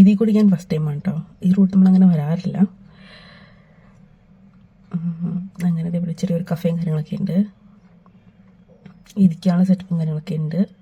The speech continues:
അങ്ങനെ അടിപൊളിയാണ് ട്ടോ ഇവിടെയൊക്കെ. ആദ്യം ഇവിടെ അത്ര തിരക്കുണ്ടാവാത്തൊരു റൂട്ടായിരുന്നു. ഇപ്പോൾ അവിടെ ക്ലോസ് ആയതിനു ശേഷം ഇപ്പോൾ എല്ലാ വണ്ടി ഇതിലേ പോകുന്നത്, ഇത് ഭയങ്കര റഷായിട്ടുണ്ട്.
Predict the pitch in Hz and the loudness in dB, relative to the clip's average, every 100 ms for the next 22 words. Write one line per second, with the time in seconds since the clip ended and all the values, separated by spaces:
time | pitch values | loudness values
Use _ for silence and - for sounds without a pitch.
0 | - 220 196 - _ _ _ - _ - | -4 0 0 -2 _ _ _ -20 _ -20
1 | - - - - - _ _ _ _ _ | -20 -20 -20 -20 -20 _ _ _ _ _
2 | _ _ _ _ - _ _ _ 190 214 | _ _ _ _ -20 _ _ _ 2 6
3 | 190 175 165 170 165 170 208 233 _ _ | 6 4 2 -2 -2 -2 -2 -2 _ _
4 | _ _ - _ _ _ _ - - _ | _ _ -20 _ _ _ _ -20 -20 _
5 | _ _ _ _ _ _ - _ _ - | _ _ _ _ _ _ -20 _ _ -2
6 | 180 180 214 - 190 196 - 180 - _ | 2 2 0 -2 -2 -2 -4 -8 -8 _
7 | 214 202 190 175 202 190 180 175 175 185 | -2 4 4 4 6 6 6 2 0 2
8 | 202 175 165 160 170 156 - 214 294 - | 2 2 0 -2 -6 -6 -2 -2 -2 -8
9 | 156 - - 214 - 160 170 202 175 160 | -10 -8 -4 -4 -4 -4 -2 -2 -2 -6
10 | 180 190 170 175 175 175 - 202 196 - | -4 -4 -2 -2 -4 -6 -14 -16 -10 -6
11 | 156 151 175 170 160 165 170 170 175 165 | -4 -2 -2 -2 -4 -6 -6 -4 -4 -4
12 | 165 165 170 175 160 165 175 165 151 - | -6 -8 -8 -8 -6 -4 -4 -6 -8 -8
13 | 175 156 - 160 | -8 -8 -8 -10